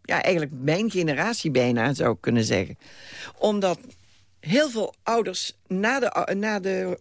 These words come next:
oorlog het goed kregen... en vonden dat de kinderen dat moesten krijgen wat ze niet hadden gehad... of wat ze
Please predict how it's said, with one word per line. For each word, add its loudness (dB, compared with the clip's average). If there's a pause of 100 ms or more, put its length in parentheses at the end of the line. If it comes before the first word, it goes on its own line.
oorlog 0
het -18 (140)
goed -8
kregen... -4 (1120)
en 2
vonden 2
dat -2
de -14
kinderen 0 (760)
dat 0
moesten -2
krijgen 0
wat -4
ze 0
niet 0
hadden 2 (120)
gehad... -2
of 0
wat -4
ze -6